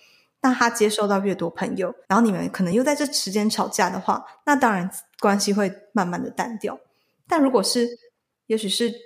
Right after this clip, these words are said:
出社会的同事好了，如果是同事，你们之后还要一起上班，也许就可以就此就近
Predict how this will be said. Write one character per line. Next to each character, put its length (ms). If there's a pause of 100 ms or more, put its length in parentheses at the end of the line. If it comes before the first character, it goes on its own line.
(120)
出 220
社 180
会 180
的 200
同 320
事 260
好 180
了， 100
如 100
果 80
是 140
同 200
事， 120
你 80
们 140
之 160
后 120
还 120
要 120
一 60
起 380 (360)
上 400
班， 360 (500)
也 100
许 140
就 120
可 160
以 280
就 240
此 420 (180)
就 260
近 280